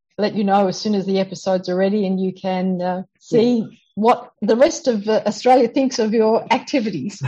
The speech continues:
Speaker 2: <laughs> Well, thank you, ladies. This was a lovely afternoon with the both of you, and hopefully we get to do it again.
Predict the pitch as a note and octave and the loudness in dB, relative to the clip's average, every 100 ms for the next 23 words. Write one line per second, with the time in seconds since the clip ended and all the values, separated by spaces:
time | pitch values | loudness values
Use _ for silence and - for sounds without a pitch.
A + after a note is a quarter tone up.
0 | - - D3+ - - _ _ - A#2 - | -6 -4 -4 -6 -18 _ _ -12 -12 -2
1 | C3+ B2+ A#2 G#2+ G#2+ G#2+ G2+ B2+ B2+ G#2+ | 0 0 0 -2 -2 -2 -4 -6 -6 -6
2 | G2+ G#2 A2+ A2+ A2 A2+ A2+ A2 G#2+ G#2+ | -4 -4 -4 -4 -6 -6 -8 -10 -8 -6
3 | G#2 G2+ - F#2+ G#2 G2+ G#2+ F#2+ G2+ G2+ | -8 -10 -14 -10 -6 -6 -8 -4 -2 0
4 | G2+ G2 G2 G2 F#2+ - C3 - A2 A2 | -2 -6 -12 -12 -14 -12 -12 -8 -6 -6
5 | G#2 G2+ G2+ G#2 G2+ G2+ G2 G#2+ B2+ | -6 -8 -8 -6 -4 -6 -8 -10 -12